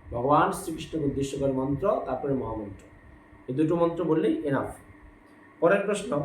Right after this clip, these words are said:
ঝাড়গ্রাম থেকে সুভাষ নস্কর, প্রভু, গীতা পড়ার সময় যদি ভুল উচ্চারণ হয় তাহলে কি পাপ হবে? আরও অতি উত্তম প্রশ্ন, যে ভয়ে আজকে সনাতন ধর্মের মানুষরা আমরা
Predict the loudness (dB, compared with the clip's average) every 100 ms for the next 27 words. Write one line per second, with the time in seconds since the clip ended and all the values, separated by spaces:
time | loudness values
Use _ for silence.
0 | -6 -16 -20 -10 0 4 6 6 4 2
1 | -4 -2 -2 4 4 4 0 0 0 -4
2 | -4 -12 -16 -18 -2 0 2 2 0 -8
3 | -18 -20 -8 2 4 6 4 4 4 4
4 | 2 -2 0 2 2 4 4 4 2 0
5 | 0 -4 0 2 2 2 2 2 -4 -14
6 | -12 -2 2 2 0 -4 -8 -6 -6 -2
7 | 4 4 4 0 2 2 -2 -8 -18 -20
8 | -20 -8 2 6 6 4 0 -4 -2 -2
9 | 0 -2 -4 -12 -16 -20 -20 -18 -12 -2
10 | 4 4 4 4 6 6 4 2 -2 -2
11 | -2 -2 0 0 2 0 0 0 2